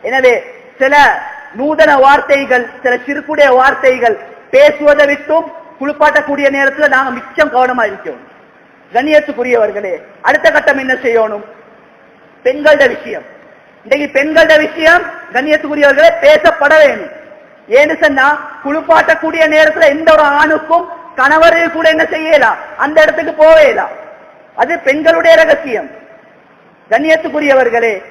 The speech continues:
இன்றைக்கு ஒரு தாய் சக்கராத்துடைய நேரத்துல இருந்து மௌத்தாவிட்டா, இப்ப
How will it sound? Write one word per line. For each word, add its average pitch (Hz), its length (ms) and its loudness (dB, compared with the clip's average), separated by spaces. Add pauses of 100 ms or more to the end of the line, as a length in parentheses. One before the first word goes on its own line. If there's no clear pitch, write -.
(140)
இன்றைக்கு 302 680 -2 (920)
ஒரு 269 240 0
தாய் 302 400 2 (160)
சக்கராத்துடைய 302 640 0
நேரத்துல 285 380 -2
இருந்து 294 140 -2
மௌத்தாவிட்டா, 269 600 0 (380)
இப்ப 302 180 0